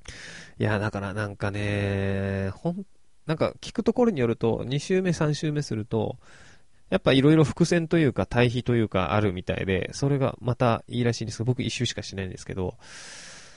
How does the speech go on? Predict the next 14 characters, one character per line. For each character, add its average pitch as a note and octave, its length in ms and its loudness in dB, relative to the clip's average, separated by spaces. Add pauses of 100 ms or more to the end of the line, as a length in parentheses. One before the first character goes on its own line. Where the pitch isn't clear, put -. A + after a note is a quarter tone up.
(320)
い - 60 -8
や、 - 80 -2 (220)
こ - 180 -4
れ - 80 -2
ね、 - 60 -4 (840)
ほ - 60 -16
ん C#3 200 -14
と、 C#3+ 320 -6 (320)
も D3 160 0
う C#3+ 40 2 (120)
生 D3 120 0
ま F3+ 140 4
れ、 - 120 0 (120)
生 D3 60 -4